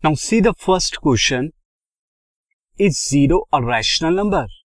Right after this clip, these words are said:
क्या ज़ीरो रैशनल नंबर है? Can you write it in the form of P by Q? और अगर रैशनल नंबर है तो क्या इसे P by Q की फॉर्म में लिख सकते हैं, जहां पर P और Q जो है इंटीजर्स हैं और Q not equal to zero है?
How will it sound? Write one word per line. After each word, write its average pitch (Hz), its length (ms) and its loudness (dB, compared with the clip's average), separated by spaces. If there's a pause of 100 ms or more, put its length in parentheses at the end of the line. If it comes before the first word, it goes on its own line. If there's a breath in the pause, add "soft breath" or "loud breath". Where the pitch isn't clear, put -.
(360)
क्या 151 140 0
ज़ीरो 135 360 2
रैशनल 127 480 -4
नंबर 151 280 -6
है? 160 80 -10 (840)
Can 208 200 2
you 233 120 2
write 139 320 2 (300)
it 170 240 0 (120)
in 143 120 2
the 135 100 2
form 151 340 0
of 151 180 -2 (180)
P 196 80 2 (120)
by 135 100 4 (160)
Q? 117 100 -12 (300)
और 156 120 4
अगर 139 200 -2
रैशनल 117 480 -2
नंबर 139 320 0
है 175 100 -4
तो 156 160 -4
क्या 123 220 -2
इसे 110 240 -4 (180)
P 143 120 4
by 143 160 0
Q 127 220 -4
की 147 100 -2
फॉर्म 110 240 -4
में 127 140 -2
लिख 104 220 -4
सकते 139 320 -6
हैं, 180 140 -4 (640)
जहां 131 340 2
पर 196 220 0 (320)
P 233 160 4
और 185 160 2
Q 139 200 2
जो 120 240 0
है 147 140 -2 (180)
इंटीजर्स 123 600 0
हैं 220 80 -2
और 180 80 -2 (120)
Q 190 140 0
not 131 240 0
equal 127 320 -2
to - 160 0
zero 98 320 -8
है? - 80 -20